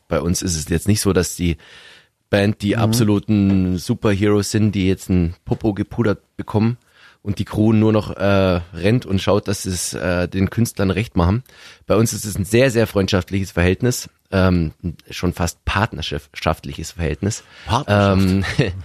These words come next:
Speaker 1: <laughs> und wir haben so viel Spaß und, äh, <clears throat> das ist wir-, wirklich die In Extremo Family, wenn die loszieht, dann zieht euch warm an.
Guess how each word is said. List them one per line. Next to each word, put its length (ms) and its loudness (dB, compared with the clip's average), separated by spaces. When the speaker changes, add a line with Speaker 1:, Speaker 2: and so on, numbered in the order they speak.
Speaker 1:
<laughs> 220 -14
und 220 0
wir 80 4
haben 120 2
so 100 -4
viel 140 0
Spaß 400 0
und, 300 -2
äh, 420 2
<clears throat> 40 -14
das 180 -8
ist 180 -10
wir-, 200 0
wirklich 300 -8
die 220 -2
In 60 0
Extremo 440 0
Family, 460 0
wenn 140 2
die 120 2
loszieht, 680 0
dann 300 2
zieht 220 0
euch 160 2
warm 240 2
an. 260 -2